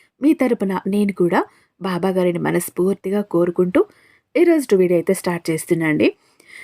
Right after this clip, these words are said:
ఇక వీడియోలోకి వెళ్ళబోయే ముందు ప్రతి ఒక్కరూ కూడా ఓం సాయిరామ్ అంటూ కామెంట్ పెట్టి వీడియో చూడటం మొదలు పెట్టండి. అప్పుడు బాబా గారు చెప్పే ప్రతి సందేశం మీకోసమే అని తప్పకుండా మీరు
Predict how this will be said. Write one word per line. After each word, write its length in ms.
ఇక 140
వీడియోలోకి 480
వెళ్ళబోయే 440
ముందు 260
ప్రతి 260
ఒక్కరూ 300
కూడా 280
ఓం 180
సాయిరామ్ 400
అంటూ 260
కామెంట్ 520
పెట్టి 180
వీడియో 220
చూడటం 280
మొదలు 220
పెట్టండి. 440
అప్పుడు 260
బాబా 340
గారు 200
చెప్పే 340
ప్రతి 340
సందేశం 640
మీకోసమే 520
అని 260
తప్పకుండా 540
మీరు 280